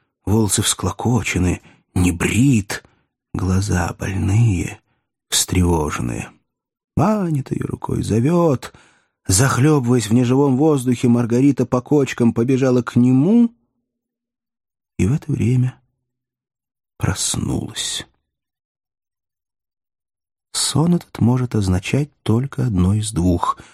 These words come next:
рассуждала сама с собой Маргарита Николаевна. «Если он мертв и поманил меня, то это значит, что он приходил за мною, и я скоро умру.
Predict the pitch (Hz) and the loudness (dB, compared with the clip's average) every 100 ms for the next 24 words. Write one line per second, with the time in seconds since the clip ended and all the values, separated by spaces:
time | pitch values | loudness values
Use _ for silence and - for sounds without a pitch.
0 | _ _ 92 87 - 90 87 85 85 95 | _ _ -4 -2 -2 -2 0 -2 -2 -2
1 | 85 82 - 98 113 90 82 80 82 87 | -2 -2 -2 0 0 0 -2 -4 -2 -4
2 | - 82 76 73 69 - - _ _ _ | -2 -4 -4 -6 -8 -10 -18 _ _ _
3 | _ - 123 - 120 117 113 135 117 98 | _ -2 0 2 2 4 4 2 0 -4
4 | - - 98 101 160 139 101 87 87 82 | -10 -2 0 2 2 2 2 2 0 -2
5 | _ _ _ _ _ - 160 151 123 139 | _ _ _ _ _ -4 -2 0 2 0
6 | - - - 117 110 104 107 117 131 110 | -2 -8 0 0 2 -2 0 0 0 2
7 | 92 90 87 104 139 180 _ _ _ _ | 2 2 2 2 0 -4 _ _ _ _
8 | _ _ _ - 98 90 107 - 90 95 | _ _ _ -2 0 0 -4 -4 -2 0
9 | 98 82 - | 0 -2 -6